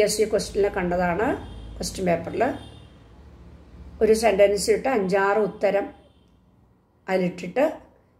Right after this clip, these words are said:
നിങ്ങൾ ടിക്ക് ചെയ്യണം. അതേപോലെ ഇപ്പം ചെറിയ വൃത്തം എന്ത് ശബ്ദം, സാവാണോ സ്വാവാണോ സ്റ്റാവാണോ അങ്ങനെയൊക്കെയാണ് വന്നിരിക്കണേ.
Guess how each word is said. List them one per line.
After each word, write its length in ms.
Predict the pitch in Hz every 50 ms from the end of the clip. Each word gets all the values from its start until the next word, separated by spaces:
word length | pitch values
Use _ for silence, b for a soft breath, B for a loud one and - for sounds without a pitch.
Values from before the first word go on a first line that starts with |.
| _ _ 214
നിങ്ങൾ 180 | 202 202 202 202 190 185 -
ടിക്ക് 180 | 185 - - -
ചെയ്യണം. 300 | 180 170 - - - - - - _ _ _ _ _ _ _ _ _ _ _ _ _ _ _ _ _ _ _ _ _ 208
അതേപോലെ 460 | 190 196 190 170 160 - - - - - - - - _ _ _ _ _ _ _ _ _ _ _ _ _ _ _ _ _ _ _ _ _ _ _ _ _ _ _ _ _ _ _ _ _ _ _ _ _ _
ഇപ്പം 200 | - - 233 226 -
ചെറിയ 260 | 247 220 208 214 214 214 196
വൃത്തം 380 | 196 175 - - - 196 165 147 - - - - - _ _ _ _ _ _ _ _ _ _
എന്ത് 200 | - 202 202 190 190 -
ശബ്ദം, 380 | - 180 - - 180 170 156 156 160 - - _ _ _ _ _ _ _ _ _ _ _
സാവാണോ 640 | - - - 208 190 180 180 180 180 170 170 175 185 208 - -
സ്വാവാണോ 600 | 220 185 175 165 165 170 170 165 160 175 202 - -
സ്റ്റാവാണോ 840 | - - - _ - 196 175 170 175 175 175 175 170 165 165 175 214 - - b b b b b b b b b
അങ്ങനെയൊക്കെയാണ് 480 | 214 214 214 214 202 214 220 214 226 247 240
വന്നിരിക്കണേ. 480 | 214 190 185 170 160 - 165 143 143